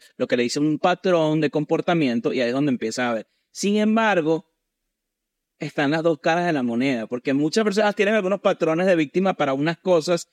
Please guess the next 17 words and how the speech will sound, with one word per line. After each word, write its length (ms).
y 120
otras 300
para 240
otras 300
cosas. 280
Entonces, 280
ah, 240
hay 120
veces, 300
hay 140
veces 260
donde 200
los 120
escenarios 400
son 180
dos 180
víctimas. 640